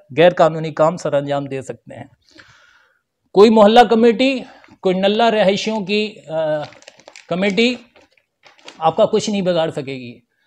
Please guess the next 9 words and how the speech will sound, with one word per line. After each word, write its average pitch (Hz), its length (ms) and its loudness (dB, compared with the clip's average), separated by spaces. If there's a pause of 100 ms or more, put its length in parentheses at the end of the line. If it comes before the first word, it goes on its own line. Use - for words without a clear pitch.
(420)
अगर 180 220 0
जाएगी 202 500 2
एसएचओ 185 480 -6
को 180 120 -6
कंप्लेन 180 420 -6
करेगी 196 360 -4
तो 202 100 -8
एसएचओ 170 560 -8
और 160 260 -12